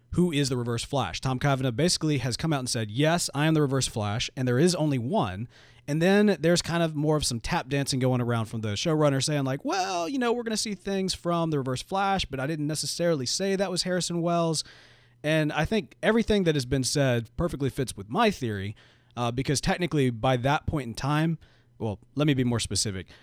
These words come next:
They've said specifically that we will be dealing with time travel in the near future, and we're gonna actually see, somewhat spoilers here, the, uh,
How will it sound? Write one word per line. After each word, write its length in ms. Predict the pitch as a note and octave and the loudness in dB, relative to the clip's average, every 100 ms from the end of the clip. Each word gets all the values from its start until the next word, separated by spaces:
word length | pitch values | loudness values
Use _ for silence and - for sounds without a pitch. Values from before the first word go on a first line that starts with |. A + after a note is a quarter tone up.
| _ | _
They've 180 | C3 C#3+ | -2 2
said 240 | F#3 F#3+ | 4 4
specifically 520 | D#3 - D3+ D3+ C3 C3 | 4 -2 0 0 0 0
that 180 | A#2+ | 0
we 80 | A2+ | -2
will 240 | A2+ C3+ D3 | 0 2 2
be 140 | C#3 | 2
dealing 340 | B2 C3 A#2+ | 0 -2 -2
with 140 | A2 - | -4 -6
time 260 | - D#3+ | -4 -2
travel 440 | D#3+ D#3+ C3 B2 A2+ | 0 0 0 0 -2
in 100 | A2+ | -2
the 80 | A2 | -2
near 160 | A#2 | -4
future, 480 | - G3 A3 - G2+ | -2 0 0 0 -4
and 160 | A2+ C3+ | -2 -2
we're 80 | |
gonna 160 | C#3+ G3+ | 0 0
actually 480 | F#3+ E3+ - D3+ B2+ | 0 -2 -2 -4 -2
see, 580 | - - F#3 G#2 A2+ - | -2 0 -2 -2 -6 -10
somewhat 320 | - F#3+ D#3+ | -8 -4 -4
spoilers 340 | - G#2+ F#2+ F2+ | -4 -6 -8 -8
here, 220 | G2 A2+ - - _ _ | -8 -10 -12 -20 _ _
the, 260 | C3 C#3+ C#3 | 0 2 4
uh, 360 | C3 B2 A#2 | 4 2 0